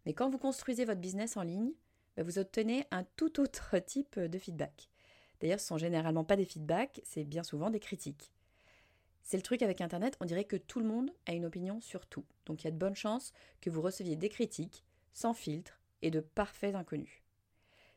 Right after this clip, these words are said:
C'est comme ça sur Internet, la parole est libérée, c'est à la fois un avantage et un inconvénient. Donc pour faire simple,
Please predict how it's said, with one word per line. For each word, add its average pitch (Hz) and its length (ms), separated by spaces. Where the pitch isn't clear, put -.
C'est 180 160
comme 202 120
ça 208 120
sur 175 160
Internet, 151 520
la 175 120
parole 208 340
est 190 60
libérée, 160 540
c'est - 180
à 190 80
la 190 100
fois - 360
un 220 120
avantage 202 680
et 220 100
un 226 120
inconvénient. 190 460
Donc 160 160
pour 277 120
faire 269 220
simple, 214 420